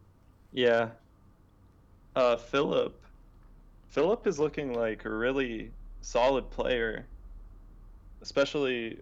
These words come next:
while they don't have Marco Reus. Uh, Philip, Pulisic,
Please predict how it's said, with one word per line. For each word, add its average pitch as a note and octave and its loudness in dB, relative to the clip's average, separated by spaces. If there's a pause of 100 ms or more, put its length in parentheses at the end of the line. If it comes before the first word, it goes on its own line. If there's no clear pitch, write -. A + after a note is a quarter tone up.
(140)
while A#2+ 4
they A#2 2
don't A#2 -2
have A2+ 0
Marco A#2 -2
Reus. A2 0 (380)
Uh, G#2+ 4
Philip, D3 0 (460)
Pulisic, C#3 -2